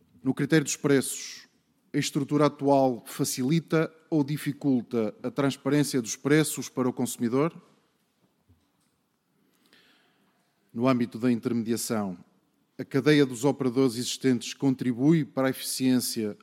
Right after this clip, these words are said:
ou para a opacidade e custos adicionais? E, por último, o risco regulatório. A manutenção do modelo defendido pelo, pelo P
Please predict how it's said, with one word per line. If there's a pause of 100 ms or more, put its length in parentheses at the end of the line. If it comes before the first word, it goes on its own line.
(120)
ou
para
a
opacidade
e
custos (100)
adicionais? (1300)
E,
por
último, (1080)
o
risco
regulatório. (640)
A
manutenção
do
modelo
defendido
pelo,
pelo
P